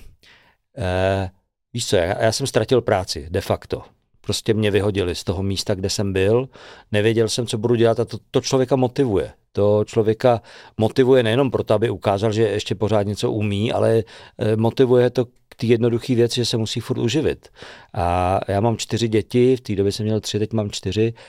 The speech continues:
a musíš, eh, děti živit, musíš živit rodinu. Takže to je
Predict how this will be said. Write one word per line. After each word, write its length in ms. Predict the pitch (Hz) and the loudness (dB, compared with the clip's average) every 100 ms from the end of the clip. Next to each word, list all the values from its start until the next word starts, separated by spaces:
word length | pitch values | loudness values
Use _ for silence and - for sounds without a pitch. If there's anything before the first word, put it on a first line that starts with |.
| - _ | -20 _
a 120 | 98 | -4
musíš, 520 | 104 107 - 143 - | -2 -2 -4 -6 -2
eh, 220 | 123 113 104 | 0 0 0
děti 300 | 110 - 101 | -2 -2 -4
živit, 340 | 95 80 76 | -2 -2 -4
musíš 320 | 90 113 101 | -4 -4 -2
živit 280 | 107 104 - | 0 0 0
rodinu. 460 | 101 98 95 98 - - - - | -2 0 -2 -4 -6 -16 -14 -6
Takže 260 | 95 113 | -2 -2
to 100 | |
je 80 | 123 | 0